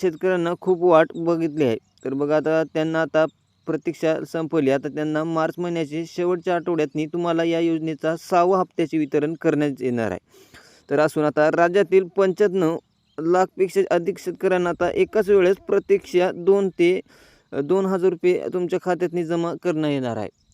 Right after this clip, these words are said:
तर बघा आता विशेष म्हणजे की आता बघा शेतकरी मित्रांनो, या नमो शेतकरी योजनेच्या सहाव्या हप्त्यासोबत राज्य सरकारने या मार्च महिन्याच्या शेवटच्या आठवड्यामध्ये आता अतिवृष्टी नुकसान भरपाईचे पैसे देखील वितरित करण्याचे असल्याचे बाब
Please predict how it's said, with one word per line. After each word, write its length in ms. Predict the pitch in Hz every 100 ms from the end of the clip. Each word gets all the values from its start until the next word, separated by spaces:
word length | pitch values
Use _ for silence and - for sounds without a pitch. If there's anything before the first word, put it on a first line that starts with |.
| -
तर 80 | 113
बघा 280 | 135 143
आता 280 | 151 160 156 - _ _ _ _ _ _ _ _ -
विशेष 480 | 165 165 185 214 190
म्हणजे 300 | 208 190 196
की 100 | 202
आता 180 | 180 185
बघा 180 | 180 175
शेतकरी 360 | - 175 170
मित्रांनो, 520 | 185 170 175 170 165 151
या 400 | 165 180 175 175
नमो 320 | 185 180 185
शेतकरी 400 | - 180 175 180
योजनेच्या 540 | 180 175 175 151 175 175
सहाव्या 480 | - 180 175 190
हप्त्यासोबत 640 | 185 - 185 165 160 160 151
राज्य 320 | 170 170 180
सरकारने 500 | 190 185 185 175 175
या 140 | 170
मार्च 300 | 180 180 180 180
महिन्याच्या 500 | 180 180 175 165 165
शेवटच्या 520 | - 190 185 180 190
आठवड्यामध्ये 520 | 175 175 175 175 165 165
आता 220 | 147 160
अतिवृष्टी 560 | 156 - 175 175 -
नुकसान 440 | 170 165 - 151 160
भरपाईचे 500 | 165 - 160 143 160
पैसे 360 | 160 151 160
देखील 320 | 151 156 156 156
वितरित 280 | 147 147 147
करण्याचे 400 | 165 151 147 156
असल्याचे 460 | 143 135 131 123 143
बाब 220 | 143